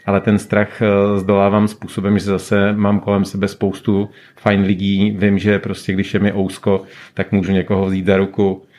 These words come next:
eh, někoho podsunout před sebou, před sebe, pokud umí určitou kompetenci než, eh, lépe než já. A,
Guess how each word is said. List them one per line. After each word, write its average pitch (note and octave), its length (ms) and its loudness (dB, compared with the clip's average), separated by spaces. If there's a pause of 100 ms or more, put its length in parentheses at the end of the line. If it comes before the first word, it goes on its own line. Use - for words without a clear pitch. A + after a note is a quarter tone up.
(200)
eh, G2 280 0
někoho G2+ 340 0
podsunout G#2 480 2
před - 280 -4
sebou, G#2 220 4
před - 280 -2
sebe, G#2 260 2
pokud - 440 -4
umí G#2+ 300 4
určitou G2+ 400 -2
kompetenci F#2+ 600 -4
než, G2 280 -6
eh, A2 320 -4
lépe G2 280 -2
než G2+ 220 -4
já. G2 300 0 (580)
A, F#2+ 600 2